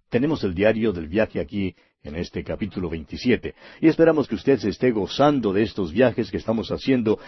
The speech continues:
en este libro de los Hechos. Leamos, pues,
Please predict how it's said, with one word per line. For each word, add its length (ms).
en 180
este 260
libro 240
de 80
los 180
Hechos. 380
Leamos, 320
pues, 300